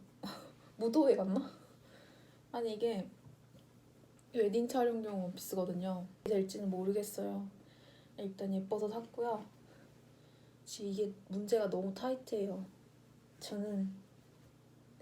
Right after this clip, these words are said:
제가 되게 평범한 오후라고 생각했는데 아닌가 봐요.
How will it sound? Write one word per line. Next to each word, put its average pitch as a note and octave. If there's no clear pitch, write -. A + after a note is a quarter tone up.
제가 F#3+
되게 F3+
평범한 C4
오후라고 G3+
생각했는데 G#3
아닌가 F#3
봐요. -